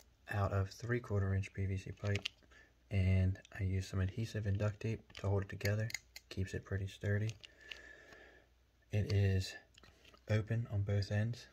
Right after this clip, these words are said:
to create the frequencies that we need. One unique feature about this is if you break one of these tubes or you need to change the frequency,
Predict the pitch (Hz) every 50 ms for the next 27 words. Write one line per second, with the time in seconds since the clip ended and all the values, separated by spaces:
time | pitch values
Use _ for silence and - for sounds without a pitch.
0 | _ _ - - - - 107 101 101 101 101 101 110 110 - 101 101 98 - 104
1 | 98 - - 104 101 98 - - - - - 101 98 - 98 98 95 95 101 107
2 | 117 127 - - - - - - - - - - - - - - - 906 906 906
3 | 880 855 831 807 831 831 807 740 698 679 698 679 - - 640 622 - 571 587 587
4 | 587 587 587 - - - - - - - - - _ _ - - - - - -
5 | _ _ _ _ _ 113 110 107 107 107 107 107 104 104 98 - - - - _
6 | - 104 104 110 110 - - 107 104 98 - 104 101 101 101 98 98 - 104 104
7 | 101 101 - - 98 98 101 98 98 98 - - - - - - _ _ _ _
8 | _ _ _ _ _ - 98 - - 95 95 - 107 107 - 117 117 113 110 113
9 | 110 - - - 123 127 127 127 127 - - - 113 113 113 113 113 113 113 110
10 | 113 110 110 107 - - 117 110 110 110 110 98 - - 127 123 - 107 101 -
11 | - 107 110 117